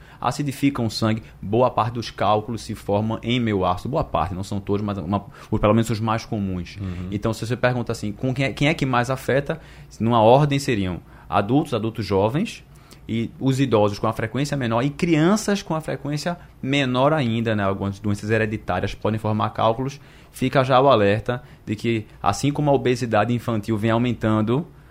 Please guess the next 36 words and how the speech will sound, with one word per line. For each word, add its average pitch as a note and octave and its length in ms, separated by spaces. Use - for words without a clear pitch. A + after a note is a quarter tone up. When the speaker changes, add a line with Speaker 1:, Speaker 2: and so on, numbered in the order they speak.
Speaker 1:
a F2 80
gente G#2 180
tá A#2 140
começando C#3 760
a F#3 40
ter F3+ 140
que D#3 100
operar C#3+ 460
pessoas C#3+ 340
cada C3 240
vez D3 220
mais F3+ 220
jovens G2 600
por A2+ 220
erro A2 220
alimentar, A#2+ 560
obesidade, G2 760
a F#2 80
chamada F#2+ 320
síndrome A2+ 440
metabólica, E2+ 680
né? F2+ 100
Então, G#2+ 240
isso, A2+ 260
essa G#2 240
epidemiologia B2 640
do C#3 80
cálculo F#3 420
renal D3+ 540
de A2 120
uns A#2+ 300
vinte, A#2+ 400
trinta C3 300
anos A#2+ 160
pra G#2 160
cá, A#2 320